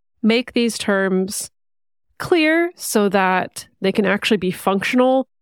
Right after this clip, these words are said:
they can be simple, and they can be effective? That's the whole point of this, as opposed to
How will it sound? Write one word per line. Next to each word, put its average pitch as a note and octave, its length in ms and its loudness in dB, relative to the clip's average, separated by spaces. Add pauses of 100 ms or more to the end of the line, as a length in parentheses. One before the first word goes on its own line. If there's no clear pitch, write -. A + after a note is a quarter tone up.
(220)
they G3 160 0
can G3+ 160 0
be F#3 140 2
simple, G#3 680 0 (120)
and F#3 240 -2
they F3 220 0
can F#3 260 -4
be E3 420 -2 (220)
effective? - 680 -8 (360)
That's - 220 -4
the G#3+ 120 -2
whole G3 540 2 (140)
point F3 280 0
of F3+ 100 -6
this, - 340 -6
as F3+ 260 -2
opposed F3+ 420 -2
to F3 220 -2